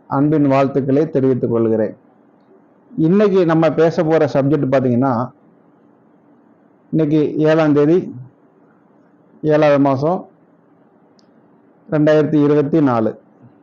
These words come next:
இன்னைக்கு ஞாயிற்றுக்கிழமை, எல்லாரும் வந்து, ஆ, ஓய்வு நாள் இல்லையா? இன்னைக்கு நமக்கெல்லாம் வந்து ஓய்வு நாள். ஆ?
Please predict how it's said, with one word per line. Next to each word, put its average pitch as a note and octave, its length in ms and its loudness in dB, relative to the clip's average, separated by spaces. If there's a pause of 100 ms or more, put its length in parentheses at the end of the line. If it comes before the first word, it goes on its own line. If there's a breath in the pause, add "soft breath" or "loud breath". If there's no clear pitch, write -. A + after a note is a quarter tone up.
(1500)
இன்னைக்கு D3+ 280 0
ஞாயிற்றுக்கிழமை, D3 680 0
எல்லாரும் D#3+ 340 2
வந்து, D#3 520 2 (1080)
ஆ, C3 640 -4 (260)
ஓய்வு E3+ 380 2
நாள் D#3 240 2
இல்லையா? C3+ 260 2
இன்னைக்கு C#3 240 0
நமக்கெல்லாம் C3+ 400 0
வந்து D#3 200 0
ஓய்வு D3 280 2
நாள். A#2+ 340 0 (280)
ஆ? D#3+ 180 -4